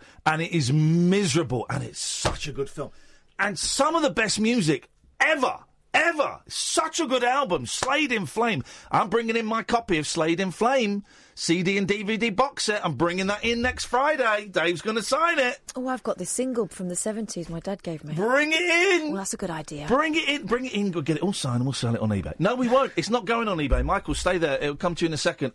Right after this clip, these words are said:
Speaker 1: Honestly, honestly, honestly, w-, you know we only get people on that we really like, okay? People that we really dig. And I saw that... Um, Dave Hill was doing a book signing at our friend Simon's,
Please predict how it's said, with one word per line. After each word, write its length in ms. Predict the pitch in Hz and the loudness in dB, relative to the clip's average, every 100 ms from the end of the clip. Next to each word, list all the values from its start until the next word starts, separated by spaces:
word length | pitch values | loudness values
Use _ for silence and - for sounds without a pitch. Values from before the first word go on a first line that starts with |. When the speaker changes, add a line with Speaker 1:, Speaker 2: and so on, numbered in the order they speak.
| - | 0
Speaker 1:
Honestly, 360 | 233 247 - | 0 0 -2
honestly, 380 | 202 202 190 180 | -2 -2 0 0
honestly, 380 | 170 170 139 120 | 0 -2 -2 -4
w-, 200 | 117 151 | -6 -4
you 80 | 202 | -2
know 200 | 233 254 | 2 2
we 180 | 240 220 | 2 2
only 240 | 214 190 | 2 2
get 220 | 170 - | 2 2
people 260 | 175 160 147 | 0 0 0
on 120 | 127 | 0
that 100 | 131 | 0
we 100 | 135 | 0
really 320 | 135 139 127 | 2 2 0
like, 320 | 107 87 78 92 | -2 -4 -10 -6
okay? 280 | 117 110 101 - - - | -2 -2 -4 -14 -20 -2
People 200 | 160 139 | 0 2
that 140 | 139 139 | 0 2
we 80 | |
really 280 | 127 139 127 | 2 2 0
dig. 240 | 104 113 101 | 0 -2 0
And 120 | 120 | -2
I 60 | |
saw 360 | 127 - 185 185 | -4 0 0 2
that... 220 | 156 147 - - - - - | 2 0 -2 -20 -20 -20 -2
Um, 240 | 131 135 | 0 2
Dave 300 | 123 190 190 | 2 2 2
Hill 220 | 175 143 | 0 2
was 100 | 127 | 0
doing 220 | 123 135 131 | 0 0 2
a 40 | |
book 240 | 104 - - | 0 -2 0
signing 360 | 151 135 131 | 0 0 2
at 100 | 127 143 | 0 0
our 160 | 147 | -2
friend 320 | 135 147 135 | -2 -2 -2
Simon's, 800 | - 151 139 131 127 120 120 - | -2 0 0 2 2 2 0 -4